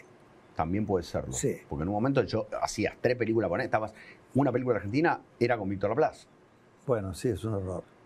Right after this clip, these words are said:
Speaker 2: Sí, es un
Speaker 1: No,
Speaker 2: horror.
Speaker 1: digo,
Speaker 2: No,
Speaker 1: y a la
Speaker 2: porque
Speaker 1: vez es
Speaker 2: también,
Speaker 1: una
Speaker 2: no,
Speaker 1: bendición,
Speaker 2: pero
Speaker 1: ¿no?
Speaker 2: ahí lo
Speaker 1: Digo,
Speaker 2: que pasó,
Speaker 1: poder
Speaker 2: Gastón, es que <clears throat> traté de recuperar el tiempo perdido. Y el tiempo perdido no se recupera.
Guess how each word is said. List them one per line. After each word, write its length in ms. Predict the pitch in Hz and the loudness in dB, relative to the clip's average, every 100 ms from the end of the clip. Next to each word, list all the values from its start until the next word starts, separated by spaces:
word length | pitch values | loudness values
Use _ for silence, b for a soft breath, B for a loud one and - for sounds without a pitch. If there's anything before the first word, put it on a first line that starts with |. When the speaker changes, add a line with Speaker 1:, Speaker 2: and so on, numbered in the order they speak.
| - - | -20 -8
Speaker 2:
Sí, 140 | 104 | -6
es 180 | 90 - | -6 2
un 60 | |
Speaker 1:
No, 100 | 180 | 4
Speaker 2:
horror. 140 | 220 107 | 4 2
Speaker 1:
digo, 260 | 123 95 73 | 0 2 2
Speaker 2:
No, 120 | 220 | 2
Speaker 1:
y 40 | 208 | 4
a 40 | |
la 60 | 95 | 2
Speaker 2:
porque 80 | |
Speaker 1:
vez 60 | 180 | 2
es 60 | - | 2
Speaker 2:
también, 200 | 160 202 | 0 2
Speaker 1:
una 60 | 180 | 2
Speaker 2:
no, 80 | 190 | 2
Speaker 1:
bendición, 300 | 135 233 170 | 2 2 4
Speaker 2:
pero 100 | 131 | 4
Speaker 1:
¿no? 20 | 143 | 4
Speaker 2:
ahí 20 | |
lo 60 | 185 | 2
Speaker 1:
Digo, 80 | 156 | 0
Speaker 2:
que 60 | |
pasó, 260 | 156 120 131 | 0 0 2
Speaker 1:
poder 80 | 117 | 2
Speaker 2:
Gastón, 240 | 113 131 127 | 0 0 0
es 60 | |
que 200 | 123 123 110 B | 0 -2 -4 B
<clears throat> 120 | - 254 | 2 4
traté 280 | 139 143 | 2 2
de 80 | 170 | 0
recuperar 440 | 165 113 123 151 147 | 0 -2 -2 0 0
el 140 | 127 | 0
tiempo 320 | 147 139 131 | 0 0 -2
perdido. 540 | 113 117 147 135 92 73 - B B B - | 0 0 2 0 -2 -6 -16 B B B -2
Y 40 | 107 | 0
el 80 | |
tiempo 280 | 101 156 156 | 2 2 0
perdido 320 | 139 147 151 | 0 0 2
no 240 | 151 151 175 | 2 4 2
se 140 | - | 0
recupera. 500 | 101 87 82 71 71 | -6 -6 -10 -14 -16